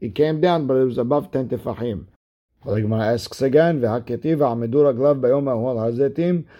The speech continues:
The Shekhinah is gonna come and, so to speak, stand on Har Zetim. And ag-, again, the Gemara answers,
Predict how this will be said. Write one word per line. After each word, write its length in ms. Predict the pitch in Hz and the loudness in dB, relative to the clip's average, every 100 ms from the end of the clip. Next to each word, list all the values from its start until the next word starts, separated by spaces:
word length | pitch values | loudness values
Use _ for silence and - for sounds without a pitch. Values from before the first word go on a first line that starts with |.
| _ | _
The 80 | - | -12
Shekhinah 440 | 101 107 120 131 | -8 -8 -6 -2
is 80 | 151 | -2
gonna 200 | 139 123 | -2 -6
come 240 | 113 135 139 | -2 -2 -2
and, 80 | |
so 180 | 104 131 | -2 -2
to 60 | 139 | -2
speak, 360 | 113 - 139 - | -6 -8 -8 -8
stand 560 | - - - 170 139 | -14 -4 0 2 0
on 100 | 127 | -2
Har 200 | 107 113 | -2 -2
Zetim. 420 | 127 147 147 170 | 2 0 0 -4
And 100 | 147 | -2
ag-, 340 | 123 131 139 147 | -4 -4 -4 -4
again, 260 | 139 160 | 2 2
the 60 | 139 | 2
Gemara 260 | 123 120 127 | -4 -4 -4
answers, 480 | 101 104 127 139 | -6 -10 -8 -8